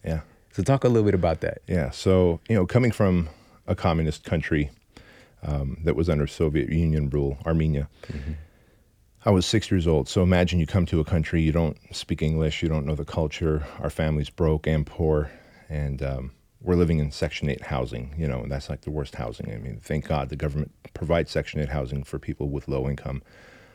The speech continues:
Speaker 1: Um, but, you know, kids can be bullies at school, especially when, you know, first grade, kindergarten. And so the first school I went, I mean, we got here in June of nineteen eighty.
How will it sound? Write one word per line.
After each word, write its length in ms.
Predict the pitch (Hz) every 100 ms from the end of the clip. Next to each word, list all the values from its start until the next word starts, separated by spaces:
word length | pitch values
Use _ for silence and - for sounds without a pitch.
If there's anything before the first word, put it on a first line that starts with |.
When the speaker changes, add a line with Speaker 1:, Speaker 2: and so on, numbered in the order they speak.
| _
Speaker 1:
Um, 380 | 55 69 62 58 - _ _ _ _ _ _ _ _ -
but, 300 | 85 85 - _ _ -
you 80 |
know, 140 | 107 107
kids 200 | - 135
can 160 | - 151
be 80 | 127
bullies 540 | 101 80 107 139 113
at 120 | 76
school, 340 | - - 60 - -
especially 420 | - 92 95 104
when, 280 | 92 87 82
you 60 |
know, 100 | 82
first 340 | 69 - 85 -
grade, 260 | 85 80
kindergarten. 520 | - 85 80 76 78 76 - - - - -
And 240 | 76 87 87
so 320 | 90 85 82
the 140 | 80
first 320 | 78 - 95 -
school 260 | - 95
I 80 | 80
went, 260 | 78 98 -
I 40 |
mean, 140 | 92
we 120 | 87 123
got 280 | 104 110
here 260 | 98 92 85
in 280 | 80 85 78
June 400 | 78 98 101 98
of 180 | 82 82
nineteen 380 | 80 82 87
eighty. 380 | 80 80 67 65